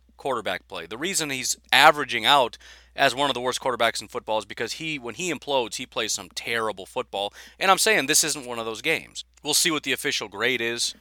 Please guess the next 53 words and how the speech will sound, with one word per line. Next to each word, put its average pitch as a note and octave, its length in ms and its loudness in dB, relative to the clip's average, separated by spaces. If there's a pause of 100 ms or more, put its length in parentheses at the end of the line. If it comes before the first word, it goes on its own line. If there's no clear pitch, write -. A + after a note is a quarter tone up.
(160)
um, G#2+ 380 -4
when, A2+ 220 -8
when G#2+ 180 -12
the - 60 -14
time C3+ 320 -2
comes. F#2+ 480 -8 (260)
But, G#2+ 300 0
um, G2 340 -2 (400)
I B2+ 120 8
would B2+ 180 -6
be A2+ 100 -6
stunned A#2 460 0
if G2+ 140 -10
it's G#2+ 160 -10
anywhere G#2 340 -8
near G2 320 -10
what G2 200 -8
he A2 100 -12
has G2 200 -4
been F#2+ 140 -14
the F#2 80 -12
last F#2 260 -6
three G2+ 140 -16
weeks. F#2+ 300 -10
I G2+ 60 -14
think G2+ 200 -14
he G2 140 -14
had G2 260 -8 (260)
closer A#2+ 320 -8
to A2 160 -10
a G#2 60 -6
week G#2 220 -10
fourteen G#2+ 580 -10
than F#2+ 280 -10
fifteen, G#2+ 380 -14
sixteen F#2+ 400 -10
in F2+ 120 -14
wild F#2+ 240 -6
card. G#2+ 160 -6
And, B2 120 -4
and B2+ 200 -10
while E3 180 4
we're F#3 80 -2
sitting C#3+ 240 -4
here, A#2 140 -6
I A2+ 40 -2
wanna B2 160 -2
point A#2+ 280 -10
something A2 240 -8
else G2+ 180 -2
out G#2 180 -2
because G#2 280 -8
I, G2+ 100 -2